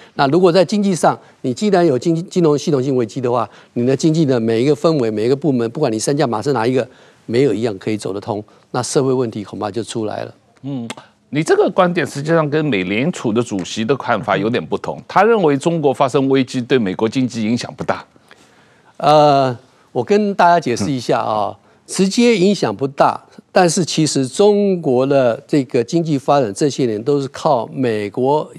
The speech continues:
Speaker 1: 跟欧洲很多的资本家进去投资，
Speaker 2: 嗯。
Speaker 1: 对美国当然有影响。我知道他作为一个政治人物，可以讲没有影响，不可能没有影响。第二个，我们现在看看美国的大银行家，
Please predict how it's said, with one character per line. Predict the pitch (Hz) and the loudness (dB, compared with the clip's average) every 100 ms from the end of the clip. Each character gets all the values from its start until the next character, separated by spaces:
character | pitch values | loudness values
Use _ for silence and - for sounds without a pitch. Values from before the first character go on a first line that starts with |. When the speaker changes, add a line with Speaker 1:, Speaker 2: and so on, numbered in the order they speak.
| 156 | -8
Speaker 1:
跟 | 147 156 | -4 -2
欧 | 156 160 | 0 -2
洲 | 151 151 | 0 -4
很 | - 104 | -4 -6
多 | 131 | -6
的 | 120 | -6
资 | - | -8
本 | 156 101 | -8 -6
家 | 131 120 | -4 -4
进 | 135 | -4
去 | 117 | -6
投 | 104 101 | -6 -8
资， | - 107 - - | -8 -10 -10 -4
Speaker 2:
嗯。 | 113 - | -2 2
Speaker 1:
对 | 233 | 2
美 | 165 127 | 4 2
国 | 113 156 | 2 2
当 | 190 | 2
然 | 185 | 2
有 | 127 107 | 2 0
影 | 139 | 0
响。 | 135 110 | -2 -2
我 | 120 | -4
知 | - | -2
道 | 220 190 | 2 2
他 | 170 | 2
作 | 165 170 | 2 0
为 | 139 | 2
一 | 131 | -2
个 | 139 | -4
政 | 120 165 139 | -2 -2 -2
治 | 135 | -4
人 | 113 | -4
物， | 131 | -4
可 | 110 135 | -2 -2
以 | |
讲 | 127 110 | -2 -4
没 | 107 | -2
有 | 113 | -2
影 | 113 | -4
响， | 113 - - - - | -6 -10 -14 -8 -4
不 | 226 | 0
可 | 127 | 0
能 | 117 | 0
没 | 127 | 0
有 | 117 | 0
影 | 117 | -2
响。 | 117 104 - | -2 -4 0
第 | 226 | 4
二 | 185 | 4
个， | 131 113 - - - | 2 -2 -6 -20 -4
我 | 139 | 0
们 | 165 | 2
现 | 214 240 | 2 2
在 | 202 | 0
看 | - 196 170 | 0 0 2
看 | 143 123 | 2 2
美 | 135 117 117 | 2 2 0
国 | 160 196 | 2 2
的 | 170 | 4
大 | 180 135 | 4 2
银 | 131 | 0
行 | 123 117 | -4 -2
家， | 127 120 | 0 0